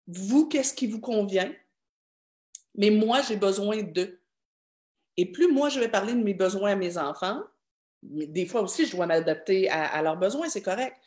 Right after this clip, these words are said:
Mais quand je leur parle de mes besoins plutôt que de me plaindre de ce qu'ils font, quand je leur parle de mes besoins plutôt que de les accuser de, de, de, de toutes sortes de comportements, tu sais, moi, j'ai besoin que tu me parles avec respect.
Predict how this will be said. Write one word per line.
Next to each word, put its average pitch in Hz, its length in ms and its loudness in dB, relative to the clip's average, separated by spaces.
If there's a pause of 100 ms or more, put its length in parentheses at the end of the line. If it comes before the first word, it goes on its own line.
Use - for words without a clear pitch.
(1040)
Mais 208 140 2
quand 254 180 2
je 269 80 -4
leur 190 220 2
parle 214 320 2
de 185 100 2
mes 175 160 0
besoins 214 560 0
plutôt 202 400 -4
que 196 100 -4
de 165 140 0
me 160 160 -2
plaindre 202 560 0 (180)
de 165 260 -2
ce - 140 -2
qu'ils - 160 -8
font, 196 300 0 (460)
quand 220 180 2
je 220 80 -2
leur 185 200 4
parle 214 420 0
de 175 240 -2
mes 185 160 0
besoins 202 580 2
plutôt 196 320 -6
que 190 120 -2
de 170 140 -6
les 175 260 0
accuser 185 600 0
de, 160 200 -4
de, 160 160 -2
de, 156 200 -4
de 160 140 -4
toutes - 180 -12
sortes 170 240 -2
de 160 60 -2
comportements, 151 720 -6 (360)
tu 254 100 -2
sais, - 140 -8 (180)
moi, 233 140 4
j'ai 233 160 2
besoin 240 440 4
que 302 80 -2
tu 214 100 -8
me 190 80 -4
parles 208 240 0
avec 180 200 -2
respect. - 480 -8